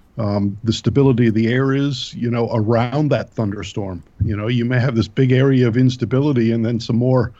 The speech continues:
stable air that's, that's on the outside of it. So now you're in these all different layers and stuff like that, that you can, you, you can't even see that thunderstorm that you're going at, you know? So, I mean, you have other indicators, you have radar, you know, we all have A D S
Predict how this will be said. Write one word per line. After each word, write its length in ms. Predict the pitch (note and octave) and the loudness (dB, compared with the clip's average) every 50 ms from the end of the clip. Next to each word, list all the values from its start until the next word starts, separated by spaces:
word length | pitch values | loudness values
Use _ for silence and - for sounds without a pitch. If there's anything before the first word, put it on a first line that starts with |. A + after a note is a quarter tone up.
| - - _ _ _ | -20 -20 _ _ _
stable 440 | - - - D3+ F3 F3 D3 C#3 C3 | -18 -6 -2 0 0 0 2 0 2
air 200 | B2+ B2 C3 C3 | 2 2 0 0
that's, 400 | A#2+ B2 A#2 A#2 - - - - - - | 0 -2 -4 -4 -10 -16 -18 -20 -20 -10
that's 280 | - B2+ A#2+ A#2+ - - | -8 -8 -6 -6 -8 -8
on 160 | A2+ C3+ C3 | -4 -2 0
the 120 | B2+ B2+ | 0 2
outside 480 | A#2+ A#2 A2+ - - - C3 C#3+ D#3 C#3 | 0 -2 -4 -6 -6 -4 -2 0 0 0
of 100 | G2+ E2+ | -2 -4
it. 240 | F#2 E2+ - - _ _ _ _ _ _ _ _ | -6 -12 -14 -18 _ _ _ _ _ _ _ _
So 140 | _ - A2+ | _ -8 -6
now 160 | A2+ B2 C3+ | -4 -2 0
you're 240 | D3 C#3 C3 C3 B2+ | 0 2 4 4 4
in 100 | B2 A#2+ | 2 2
these 160 | A#2 A2+ G#2 | 0 -2 0
all 140 | C3 A#2 A#2 | 0 -2 0
different 320 | G#2+ A#2+ A#2+ A#2+ G#2+ F#2+ G#2 | 0 -2 -4 -4 -6 -4 -2
layers 400 | A2+ A#2 C3 C#3+ C#3 C3+ A2+ G#2+ | 0 0 2 2 0 -2 -2 -4
and 80 | A#2 | -6
stuff 260 | B2 - C#3+ B2+ B2+ | -6 -6 -8 -6 -4
like 180 | - B2+ B2 B2 | -4 -4 -4 -2
that, 260 | B2 B2 B2+ B2 B2 | -2 -2 -2 -2 -4
that 240 | - G2+ F2+ F2+ - | -6 -8 -8 -6 -8
you 80 | G#2+ G2 | -10 -6
can, 320 | - G#2+ G2+ G2 F#2+ F#2+ - - - - _ _ _ - | -4 -2 -2 -2 -2 -4 -8 -16 -20 -20 _ _ _ -2
you, 160 | A2+ A2+ A#2 A#2 | 0 0 0 4
you 160 | B2+ C3 B2+ | 4 4 4
can't 240 | B2+ - C#3 D3 C#3 | 4 2 0 2 2
even 180 | C3 B2 A2+ G2 | 0 0 -2 -6
see 220 | - - E3 E3 | -4 -2 0 2
that 180 | D3+ C3+ A#2+ - | 2 2 0 0
thunderstorm 420 | A2 G2+ G2 - - - G#2 G2+ | -4 -6 -6 -8 -8 -8 -8 -6
that 160 | G#2+ F#2 - - | -8 -8 -8 -8
you're 80 | F#2 | -4
going 280 | G2 A#2 A#2+ A#2 F2+ E2 | -2 -2 -2 -2 -4 -8
at, 160 | - - - - _ _ _ _ _ _ | -12 -16 -20 -20 _ _ _ _ _ _
you 80 | G#2+ | -8
know? 160 | G2 G2+ G#2 G#2 | -6 -4 -4 -4
So, 360 | G#2 - A2+ G#2+ G#2+ G#2 - - _ _ _ | -4 -4 -4 -4 -4 -6 -8 -12 _ _ _
I 40 | A#2 | -2
mean, 140 | C#3 D#3+ D#3 | 0 2 2
you 80 | D#3 | 2
have 160 | A#2+ B2 C#3+ C#3 | 2 2 2 2
other 220 | C#3+ C#3+ C3+ B2+ | 4 4 4 4
indicators, 480 | C3+ C3 B2+ C3 C#3 C3+ B2+ C3+ B2 - | 2 2 0 -2 -4 -4 -4 -4 -4 -4
you 80 | G#2 | -6
have 120 | G2+ G2+ A2 | -6 -4 -4
radar, 440 | A2 A2+ A#2+ A#2+ A#2 A2 A2+ A2+ A2 | -4 -2 0 0 0 0 0 0 -2
you 100 | G#2+ A2 | -2 -2
know, 100 | G#2+ G#2+ | -2 -2
we 140 | A2 A2 A#2+ | -2 -2 -2
all 120 | A#2+ A2+ | -2 -2
have 320 | F#2 A2 A2+ A2 G#2 G2 | -2 -2 -4 -4 -4 -2
A 100 | A#2 A2+ | -2 -2
D 140 | A2 A2 A#2 | 0 0 0
S 160 | A#2+ A2 - | 0 -2 -4